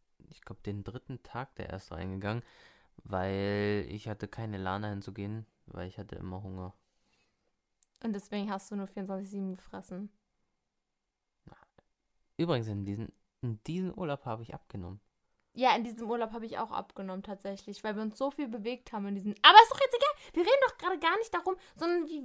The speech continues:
Speaker 2: wir aufeinander getroffen sind. Also, äh, short, äh, langes, äh, la-, kurze Gesicht, äh, lange Geschichte, kurzer Sinn, oh mein Gott. Ähm, Benni wollte da eigentlich nicht hingehen, dann ist er aber
Speaker 1: Hallo.
Speaker 2: doch hingegangen.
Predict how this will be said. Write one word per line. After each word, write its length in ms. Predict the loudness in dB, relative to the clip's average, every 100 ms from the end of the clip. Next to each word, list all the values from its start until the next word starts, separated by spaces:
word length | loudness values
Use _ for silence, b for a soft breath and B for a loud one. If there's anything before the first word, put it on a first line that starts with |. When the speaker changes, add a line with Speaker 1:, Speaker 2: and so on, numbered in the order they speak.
| -4
Speaker 2:
wir 240 | 4 4
aufeinander 320 | 4 0 -2 -4
getroffen 320 | -6 -6 -2
sind. 100 | 0
Also, 200 | -2 -4 B B -6
äh, 140 | -6 -6 -8 -8
short, 580 | -2 6 10 10 8 -2 0
äh, 140 | 2
langes, 600 | 4 4 2 -2 -8 -18 -14
äh, 160 | -6 0
la-, 280 | 6 6 4
kurze 320 | -2 -2 -2
Gesicht, 260 | -4 -6 -8 -14 -16
äh, 120 | -14 0
lange 220 | 8 8 8 6
Geschichte, 280 | 4 0
kurzer 300 | 2 0 2
Sinn, 160 | 0 0
oh 60 | 0
mein 180 | 2
Gott. 220 | 6 6 4 B B B 4
Ähm, 340 | 6 6 2
Benni 260 | 4 6 8
wollte 220 | 6 6
da 120 | 4
eigentlich 240 | 2 -4
nicht 140 | -6 0
hingehen, 300 | 2 2 2
dann 140 | 2
ist 80 | 0
er 80 | 0
aber 120 | 2 6
Speaker 1:
Hallo. 440 | 8 6 2 -2
Speaker 2:
doch 60 | 0
hingegangen. 600 | 2 2 2 2 2